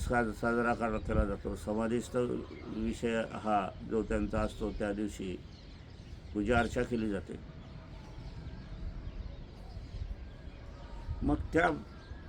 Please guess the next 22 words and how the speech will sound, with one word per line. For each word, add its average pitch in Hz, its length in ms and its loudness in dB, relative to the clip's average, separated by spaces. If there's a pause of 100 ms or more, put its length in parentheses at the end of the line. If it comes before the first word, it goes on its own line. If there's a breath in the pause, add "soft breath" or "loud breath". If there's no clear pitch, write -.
(680)
तसबिरीतल्या, 139 680 6
त्या 127 200 2
मूर्तीतल्या 117 720 2 (280)
महाराजांना 113 640 4
सुद्धा 123 300 0
हे 123 140 6
कळत 127 380 2
नाही 139 140 0
का, 151 120 -4 (2000)
की 135 60 2
हा 156 120 6
प्रत्यक्ष 151 580 2
आईवडिलाला 147 640 8
सन्मान 117 440 2
देत 95 260 -2
नाही 98 280 -4
आहे? - 180 -8 (1500)
आईचं 117 340 4
निधन 131 280 4
झालं 127 180 6
आहे, 113 100 4
पती, 113 260 0